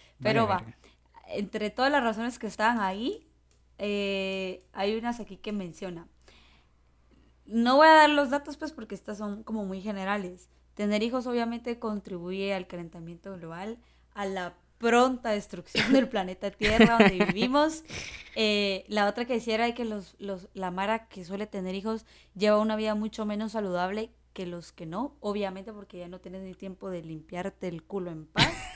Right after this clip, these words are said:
Speaker 2: <laughs>
Speaker 1: y de cepillarte los dientes
Speaker 2: No,
Speaker 1: como
Speaker 2: le estás
Speaker 1: Dios
Speaker 2: limpiando
Speaker 1: manda,
Speaker 2: el
Speaker 1: pues.
Speaker 2: culo a alguien más. Ajá.
Speaker 1: <laughs> Cabal. Y la otra que decía de que,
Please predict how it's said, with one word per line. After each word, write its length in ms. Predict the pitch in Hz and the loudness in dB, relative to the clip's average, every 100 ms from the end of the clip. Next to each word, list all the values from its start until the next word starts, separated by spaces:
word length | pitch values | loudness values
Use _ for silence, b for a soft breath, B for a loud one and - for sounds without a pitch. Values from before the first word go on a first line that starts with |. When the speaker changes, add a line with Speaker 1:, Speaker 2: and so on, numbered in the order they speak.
| - | -16
Speaker 2:
<laughs> 400 | - - - - | -18 -18 -20 -16
Speaker 1:
y 120 | 214 208 | -6 -4
de 100 | 190 | -4
cepillarte 560 | 208 247 202 202 240 | 2 2 2 2 2
los 180 | 233 185 | 2 2
dientes 720 | 196 208 - 226 214 - - - B 302 302 294 B _ 262 | 2 2 2 0 0 -4 -12 -14 B -8 -8 -10 B _ 0
Speaker 2:
No, 100 | 269 | 4
Speaker 1:
como 120 | 247 | 6
Speaker 2:
le 80 | 208 | 8
estás 200 | 190 226 | 8 8
Speaker 1:
Dios 120 | 226 | 8
Speaker 2:
limpiando 240 | 262 214 | 8 10
Speaker 1:
manda, 40 | 220 | 8
Speaker 2:
el 40 | |
Speaker 1:
pues. 140 | 277 254 | 8 6
Speaker 2:
culo 160 | 220 | 8
a 40 | 214 | 8
alguien 300 | 208 202 196 | 6 2 2
más. 200 | 214 220 _ _ _ 175 | -2 -4 _ _ _ -8
Ajá. 520 | 139 135 139 302 247 | -4 2 6 6 4
Speaker 1:
<laughs> 40 | |
Cabal. 440 | 220 196 190 214 208 b b b - | 0 2 2 -2 -6 b b b -4
Y 140 | 269 | 2
la 220 | 285 247 | 4 4
otra 300 | 247 285 302 | 2 -2 -2
que 100 | 294 | 0
decía 540 | 220 196 - 208 220 226 | -2 -4 -6 -2 -2 0
de 160 | 220 220 | -4 -6
que, 520 | 202 190 180 180 | -6 -4 -6 -8